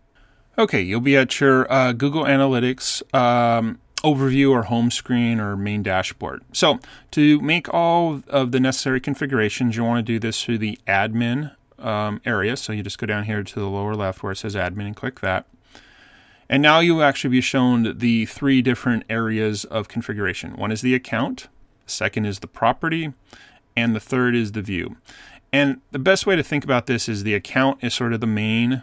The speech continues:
container. You may have one or multiple properties in your account. In this case, the property is relating to our website.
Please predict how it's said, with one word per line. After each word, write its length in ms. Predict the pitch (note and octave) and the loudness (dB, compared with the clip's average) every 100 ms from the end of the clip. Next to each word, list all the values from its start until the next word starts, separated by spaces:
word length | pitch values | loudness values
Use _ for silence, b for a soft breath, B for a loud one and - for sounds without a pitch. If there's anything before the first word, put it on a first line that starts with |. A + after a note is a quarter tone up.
| - | -8
container. 600 | - C3+ - F#2+ F#2 G#2+ C#3 _ B B B - | -4 -4 -2 -4 -4 -6 -10 _ B B B 2
You 180 | A#2+ | 4
may 240 | B2 B2+ B2+ | 6 6 4
have 280 | A#2 A#2+ G2+ | 4 0 0
one 400 | G#2 A#2+ B2 B2 | -2 0 2 0
or 260 | - A#2+ B2+ | 0 0 2
multiple 460 | A#2 A#2 - B2+ A#2+ | 2 0 -2 -6 -6
properties 840 | - G#2+ - A2 A2 A#2 C3 - - _ | -2 -2 -2 -4 -2 -2 -4 -8 -14 _
in 200 | B2 B2 | 2 4
your 240 | A#2+ A#2+ C3+ | 4 2 -2
account. 560 | - - G2+ G2 B3 - | -4 -8 -4 -4 -6 -6
In 80 | A2 | -4
this 160 | A2+ | -4
case, 300 | - A#2+ A2 | -4 -4 -4
the 80 | G2+ | -6
property 400 | - A2+ - A2 | -2 -2 0 -4
is 180 | G#2 G#2 | -6 -4
relating 400 | A2 G#2+ G#2 G2+ | -2 0 -2 -4
to 140 | - | -4
our 160 | G#2 F#2+ | -2 -2
website. 580 | G2 F#2+ - F#2+ F#2+ | -2 -4 -6 -4 -4